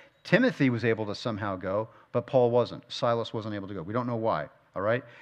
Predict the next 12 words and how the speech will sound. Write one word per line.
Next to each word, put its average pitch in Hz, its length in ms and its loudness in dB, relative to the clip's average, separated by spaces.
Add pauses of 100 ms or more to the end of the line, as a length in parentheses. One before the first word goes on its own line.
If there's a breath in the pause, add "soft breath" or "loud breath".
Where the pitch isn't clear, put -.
(280 loud breath)
And 135 100 2
what 160 80 6
he 165 60 4
says 196 260 2
is, 151 160 2
"Would 143 160 0
you 208 60 -2
pray 165 220 2
for 165 280 4
us? 160 140 -6 (280 soft breath)
Hey, 160 160 4
man, 120 340 4